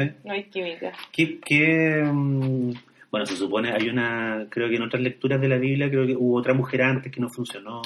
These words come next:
Speaker 1: Sí.
Speaker 2: Sí, que se llama Lilith.
Speaker 1: Lilith.
Speaker 2: Sí. Ya, perdón, había hablado de Búfalo sesenta y seis.
Speaker 1: Sí, que me parece súper terrible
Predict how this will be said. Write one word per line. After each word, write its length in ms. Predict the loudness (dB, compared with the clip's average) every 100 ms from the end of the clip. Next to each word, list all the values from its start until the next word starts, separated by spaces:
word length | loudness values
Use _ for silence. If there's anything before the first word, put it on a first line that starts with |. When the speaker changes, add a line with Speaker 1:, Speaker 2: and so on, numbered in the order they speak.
| -10
Speaker 1:
Sí. 300 | -2 -2 -2 -6 -14
Speaker 2:
Sí, 240 | -4 -4 -2
que 60 |
se 60 | -4
llama 100 | 0
Lilith. 420 | 2 2 -2 -8 -16 -2
Speaker 1:
Lilith. 440 | 2 2 0 -4 _
Speaker 2:
Sí. 200 | -14 -8 -8 -10 _ _ _ -20 -20 -10 2
Ya, 160 | 2
perdón, 300 | 4 2 2 2
había 300 | 4 4 4
hablado 320 | 4 4 4
de 120 | 2
Búfalo 260 | 2 2 0
sesenta 320 | -4 -6 -6
y 40 | -4
seis. 280 | -4 -6 -8 -18 -18 -14 0
Speaker 1:
Sí, 240 | 2 4 2
que 80 |
me 140 | 2 4
parece 640 | 4 2 4 4 4 2
súper 300 | 0 2 2 2
terrible 760 | 0 0 -2 0 0 0 -2